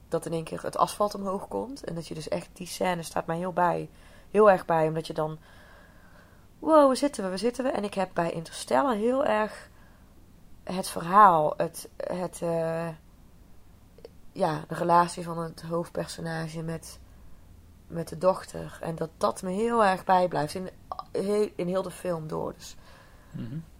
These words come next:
Speaker 1: dus dan, dan merk ik daar voor mezelf ook alweer een verschuiving in.
Speaker 2: Ja, het is wel grappig,
Speaker 1: Wel
Speaker 2: hè?
Speaker 1: grappig.
Speaker 2: Terwijl, ik heb misschien bij deze film juist, als ik zou moeten aanwijzen wat ik niet zo goed vond, is dat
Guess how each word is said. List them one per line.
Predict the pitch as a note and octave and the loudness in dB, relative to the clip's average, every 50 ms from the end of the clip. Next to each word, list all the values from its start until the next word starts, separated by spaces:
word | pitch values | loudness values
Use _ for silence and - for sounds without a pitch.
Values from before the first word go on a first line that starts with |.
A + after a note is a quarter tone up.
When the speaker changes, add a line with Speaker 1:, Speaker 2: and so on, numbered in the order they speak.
| - - - - - F#3 | -20 -20 -20 -16 -10 -6
Speaker 1:
dus | F#3+ F#3+ | -6 0
dan, | F#3+ G3+ G3 G3 | 0 0 0 4
dan | F3 G3+ G3 G3 | 6 6 6 8
merk | G3+ G#3+ A3 A3+ - | 6 4 4 4 2
ik | A3+ A3 | 0 4
daar | - G3+ G3 G3 | 6 6 6 6
voor | - G3+ F#3+ | 4 0 -4
mezelf | F#3 F3+ G#3+ G#3 G3+ G3 | -4 0 2 2 2 2
ook | A3 A#3+ A#3+ | 2 2 2
alweer | B3+ A#3+ F3 E3+ D#3+ D#3+ D#3 | 0 0 0 -2 -4 -4 -4
een | D#3+ D#3 D#3 D3+ | -6 -6 -8 -10
verschuiving | - D#3+ - - - E3 E3 E3+ E3 D#3 D3 C#3+ - | -12 -12 -8 -2 2 2 4 2 2 -2 -8 -10 -10
in. | - C3+ C3+ C#3 C#3+ - - - - - - - - - - - | -10 -10 -10 -12 -14 -16 -18 -20 -20 -20 -20 -20 -20 -20 -18 -6
Speaker 2:
Ja, | - E3+ F3 | 0 4 6
het | D#3+ C#3+ - | 6 4 4
is | C#3 B2+ | 0 -6
wel | C#3+ C#3+ | -6 -6
grappig, | - - C#3+ F#3+ G3+ - - | -4 -4 -4 -4 -4 -4 -2
Speaker 1:
Wel | G3+ G#3 | 0 0
Speaker 2:
hè? | G#3 | 0
Speaker 1:
grappig. | - E3+ D#3+ - - - - - - - - | -2 -4 -8 -8 -12 -18 -20 -20 -20 -20 -12
Speaker 2:
Terwijl, | - - D3 D3+ D3 B2+ A#2+ C3 - F3 G#3+ | -4 0 2 2 2 0 -4 -10 -14 -16 -14
ik | A3 - D#3 D#3+ | -10 -8 -6 -4
heb | - C#3+ C3+ | -4 -4 -4
misschien | C#3 C#3 - - - D3+ D3 | -4 -8 -8 -6 -4 -2 -2
bij | C#3+ C3+ | 0 0
deze | D3 D3 D3 D3 - | 2 0 0 -2 -4
film | - C#3+ C#3 C#3+ | -6 -6 -6 -4
juist, | C#3 C3+ C3+ C3 B2+ - - - - - - - - - - - - - - - - - - - - - - - - - - - - - - - | -2 -2 -2 -2 -4 -8 -12 -16 -20 -20 -20 -20 -20 -20 -20 -20 -20 -20 -20 -20 -20 -20 -20 -20 -20 -20 -20 -20 -20 -20 -20 -20 -20 -20 -14 -10
als | D3+ C3+ C3+ | -8 -6 -6
ik | C3+ - | -6 -4
zou | - C#3+ C#3 | -4 -4 -4
moeten | C#3 - - C3 | -4 -4 -4 -2
aanwijzen | C3+ C3+ C#3 C#3 C3+ C3 | 0 0 0 0 -2 -4
wat | B2 B2+ | -6 -6
ik | C3+ - - | -8 -6 -6
niet | B2 B2+ C#3 - | -6 -6 -6 -6
zo | - A#2+ | -8 -10
goed | - - E3+ E3+ - | -6 -4 -4 -4 -4
vond, | - - C3 B2+ | -6 -6 -4 -4
is | B2+ B2+ - | -4 -4 -4
dat | B2+ A#2 A2 - | -6 -8 -8 -10